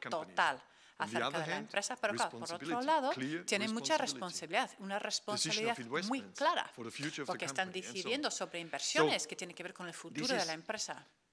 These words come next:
Speaker 1: really one of the strongest parts in,
Speaker 2: Y
Speaker 1: in
Speaker 2: esto yo
Speaker 1: Germany
Speaker 2: creo
Speaker 1: that
Speaker 2: que
Speaker 1: they
Speaker 2: es
Speaker 1: have
Speaker 2: uno de los
Speaker 1: really
Speaker 2: puntos
Speaker 1: dos
Speaker 2: fuertes.
Speaker 1: sombreros, ¿no?
Speaker 2: Eh,
Speaker 1: Double,
Speaker 2: en
Speaker 1: a double
Speaker 2: Alemania
Speaker 1: hat
Speaker 2: tienen
Speaker 1: and,
Speaker 2: como
Speaker 1: and,
Speaker 2: dos
Speaker 1: and two
Speaker 2: sombreros.
Speaker 1: different,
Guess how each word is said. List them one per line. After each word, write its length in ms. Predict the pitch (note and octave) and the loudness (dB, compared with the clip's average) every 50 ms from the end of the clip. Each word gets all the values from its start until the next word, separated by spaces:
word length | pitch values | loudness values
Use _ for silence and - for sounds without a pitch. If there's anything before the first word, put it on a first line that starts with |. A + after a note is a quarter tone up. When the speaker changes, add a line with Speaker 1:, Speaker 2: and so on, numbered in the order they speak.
| _ _ _ | _ _ _
Speaker 1:
really 340 | B2+ C#3+ E3+ F#3 F#3+ - - - - - - - - - C#3+ | 0 0 2 2 0 -2 -6 -12 -20 -20 -20 -20 -20 -14 -6
one 180 | B2+ C#3+ E3+ F#3 | -4 -4 -2 -2
of 100 | E3+ - | -4 -6
the 60 | - | -6
strongest 560 | C#3+ - - - B2+ C#3 E3 F#3 F#3+ F3+ - - | -4 -4 -4 -2 -4 -4 -4 -4 -6 -8 -8 -8
parts 380 | - C3+ C#3 D3 E3+ - - - | -8 -6 -6 -6 -8 -8 -10 -10
in, 180 | - C#3+ C#3 C3+ B2+ | -10 -8 -8 -8 -8
Speaker 2:
Y 40 | G#3 | -8
Speaker 1:
in 40 | A3 | -8
Speaker 2:
esto 200 | A#3 A3 - C#4 | -6 -4 -2 -2
yo 40 | C4+ | 0
Speaker 1:
Germany 160 | C4+ C4+ - | -2 -2 -4
Speaker 2:
creo 120 | D4+ D4 C#4+ | -4 -4 -2
Speaker 1:
that 60 | C4+ | -2
Speaker 2:
que 80 | D4 C#4+ | -2 0
Speaker 1:
they 160 | C#4+ C#4 C4+ C4 | 0 0 0 0
Speaker 2:
es 80 | - - | -2 -2
Speaker 1:
have 80 | C3+ C4 | -2 0
Speaker 2:
uno 140 | C4 C4+ - | 0 0 2
de 60 | - | 2
los 80 | - | 2
Speaker 1:
really 120 | - C#3 C3+ | 0 0 -2
Speaker 2:
puntos 260 | - - - G#3+ - | -6 -8 -8 -6 -6
Speaker 1:
dos 80 | B2 A#2 | -4 -4
Speaker 2:
fuertes. 380 | - E3+ B2+ G#2+ A#2+ A2+ G#2+ | -4 -4 -4 -4 -4 -4 -4
Speaker 1:
sombreros, 200 | G2 F#2 E2 - | -4 -6 -8 -10
¿no? 100 | B2 C#3 D#3 - - - - - _ | -12 -14 -14 -16 -20 -20 -20 -20 _
Speaker 2:
Eh, 160 | - G3 F3+ F3 | -8 -6 -4 -2
Speaker 1:
Double, 180 | F3+ - F3 F3 | -2 -2 0 -2
Speaker 2:
en 140 | F3 F3+ F3 | -2 0 0
Speaker 1:
a 20 | |
double 120 | E3+ E3 D#3+ | 0 0 0
Speaker 2:
Alemania 300 | B2+ D3 D#3 E3+ - - | 0 0 0 0 -2 -4
Speaker 1:
hat 60 | C#3 - | -2 0
Speaker 2:
tienen 200 | - C#4+ C#4 C#4+ | 0 0 0 0
Speaker 1:
and, 60 | - | 0
Speaker 2:
como 140 | C4+ A#3+ A3+ | 2 2 2
Speaker 1:
and, 40 | A3 | 2
Speaker 2:
dos 100 | A3 - | 0 0
Speaker 1:
and 40 | - | 0
two 60 | G3+ | 0
Speaker 2:
sombreros. 340 | D3 C#3 C#3+ D3+ C#3 - - | 0 0 0 0 0 0 -2
Speaker 1:
different, 440 | C#3 B2+ C3 B2 - - - - | -2 -2 -2 -4 -8 -12 -18 -18